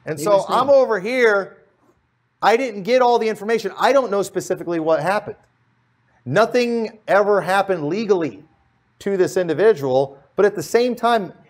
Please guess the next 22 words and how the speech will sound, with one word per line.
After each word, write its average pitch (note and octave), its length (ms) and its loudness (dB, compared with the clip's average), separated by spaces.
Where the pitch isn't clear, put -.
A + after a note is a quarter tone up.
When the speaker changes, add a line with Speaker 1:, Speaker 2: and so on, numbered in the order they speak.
Speaker 1:
even B3 200 -2
if B3 140 2
nothing G#3 360 0
legally E3 720 -2
bad G3+ 300 2
happened, C3 420 -4
okay? G#3 180 0
For, A3 160 0
'cause F#3+ 180 -4
for A#3+ 120 4
example, F#3 540 0
if F3+ 80 2
a F#3 80 0
pastor B3 340 0
commits F#3 300 -2
adultery, C3+ 640 -2
nothing's F#3+ 300 0
gonna D#3+ 120 0
happen C#3 280 0
to A2+ 100 -6
him G#2+ 80 -10
legally. G#2+ 400 -6